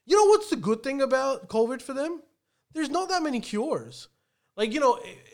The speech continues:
i-, imagine, like, if it was, like, some other kind of, uh, disease that most of the world has cures for, but North Korea doesn't. That would be worse.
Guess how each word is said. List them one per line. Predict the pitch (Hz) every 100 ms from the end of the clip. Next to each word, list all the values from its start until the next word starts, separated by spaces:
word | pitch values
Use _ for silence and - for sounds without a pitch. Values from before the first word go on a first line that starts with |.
| _ 226
i-, | _ 233
imagine, | 240 269 254 240
like, | 208
if | 196 208
it |
was, | 196 196 185
like, | 180 -
some | 190 180
other | 170 170
kind | 165 175 156
of, | 156 147 143
uh, | 139 135 131 127
disease | 151 160 165 143 131 180 - _ _ -
that | 160
most | 170 180 196 -
of | 185
the | 170
world | 165 165 160
has | 170 156
cures | - 175 156 156 151
for, | - 151 143 143
but | 147
North | 147 156 156
Korea | 170 156 151
doesn't. | 156 151 135
That | 180 247
would | 247
be | 190
worse. | 160 147 156 - -